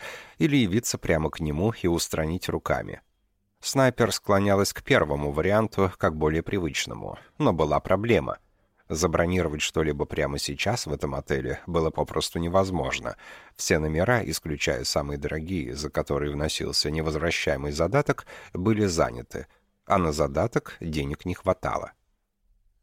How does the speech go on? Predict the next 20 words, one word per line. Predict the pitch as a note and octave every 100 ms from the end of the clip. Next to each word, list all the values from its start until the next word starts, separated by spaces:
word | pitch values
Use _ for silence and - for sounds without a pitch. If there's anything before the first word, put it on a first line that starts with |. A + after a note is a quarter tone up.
| _
Я | F#2 G2
думала, | F2+ F2+ F2 E2
может, | E2 F2 E2 D2
получится | F2 D#2+ D#2+ D2+ -
в | D#2
обход | D#2 - A2+ -
сразу | - - D2+
на | D#2
крышу, | D#2 G2 G#2+ - - - _ -
но | A#2+
стрелять | - B2+ C3+ B2
оттуда | G2+ - F#2+
будет | F2 F2+ F2+
проблемой. | - G2 A2+ A2+ B1 - -
Триста | - E2 - E2
метров | D2+ D2 D#2 -
высоты, | D#2 F2+ F2 C3 A#2 -
сильные | - - B2+ F2 D2+
ветряные | D2+ - D2+ D2+
потоки, | D2 D#2+ - B2+ - G2